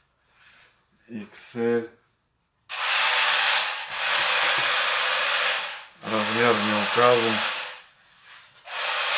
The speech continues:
Икс С only.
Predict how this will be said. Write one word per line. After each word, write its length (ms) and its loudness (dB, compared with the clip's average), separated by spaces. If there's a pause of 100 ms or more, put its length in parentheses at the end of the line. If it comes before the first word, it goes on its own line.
(2500)
Икс 360 -10
С 440 0 (140)
only. 680 -2